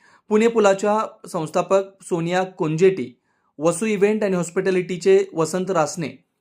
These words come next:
श्रद्धा रासने, विजय रासने तसेच महाराष्ट्र नर्सरी मेन असोसिएशन अध्यक्ष शशिकांत चौधरी, सेक्रेटरी आनंद कांचन, भाग्यश्री पाटील, यशवंत सहकारी साखर कारखाना थेऊरचे चेअरमन सुभाष चंद्रकांत जगताप, मोरेश्वर काळे,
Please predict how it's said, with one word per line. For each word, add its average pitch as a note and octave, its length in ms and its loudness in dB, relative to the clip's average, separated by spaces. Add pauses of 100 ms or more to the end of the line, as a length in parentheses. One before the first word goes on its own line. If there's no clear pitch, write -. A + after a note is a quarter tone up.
(120)
श्रद्धा E3+ 380 -2
रासने, D#3+ 480 0 (180)
विजय E3+ 280 0
रासने F#3+ 320 0 (100)
तसेच F#3 220 -4
महाराष्ट्र F3 500 0
नर्सरी F3+ 420 -2
मेन F#3 240 -4
असोसिएशन E3 540 -8
अध्यक्ष D#3 400 -6
शशिकांत D3+ 460 -8
चौधरी, D#3 400 -4 (400)
सेक्रेटरी F#3+ 540 0
आनंद E3+ 320 0
कांचन, D#3 380 -4 (280)
भाग्यश्री F3+ 420 -4
पाटील, D#3 360 -4 (480)
यशवंत F#3 340 -2
सहकारी F#3 400 0
साखर F3 300 -2
कारखाना E3+ 420 -4
थेऊरचे E3 480 -4
चेअरमन D#3+ 380 -4
सुभाष D#3+ 380 -2
चंद्रकांत D#3 500 -6
जगताप, C#3+ 400 -2 (360)
मोरेश्वर F#3+ 420 2
काळे, F3+ 380 0